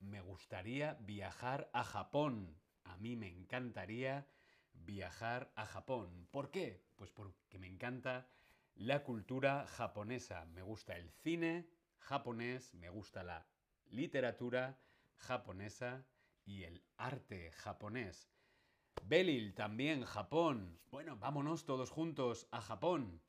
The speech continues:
Hagamos un viaje de estudiantes de español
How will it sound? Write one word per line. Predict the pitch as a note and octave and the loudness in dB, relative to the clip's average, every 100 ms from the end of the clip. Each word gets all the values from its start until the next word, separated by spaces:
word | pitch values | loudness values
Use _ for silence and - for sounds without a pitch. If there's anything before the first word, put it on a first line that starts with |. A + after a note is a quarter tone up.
| - - _ _ _ _ _ _ _ | -16 -16 _ _ _ _ _ _ _
Hagamos | G2 A#2 C3+ B2+ - - | -2 2 2 0 -2 -2
un | D3+ | 2
viaje | B2+ A#2 C#3 - D#3+ F3 F3+ - - - _ _ _ _ _ _ | 4 6 6 6 6 6 2 -12 -20 -20 _ _ _ _ _ _
de | G2 A2+ C3 - | -4 2 2 4
estudiantes | B2 - G#2+ A2+ B2+ B2+ B2+ B2 G2+ | 0 0 -2 2 2 2 0 0 0
de | A2 G2+ | -2 0
español | - D#3 - A2 A#2 C3+ D3+ E3 | -2 -2 0 0 2 2 2 -2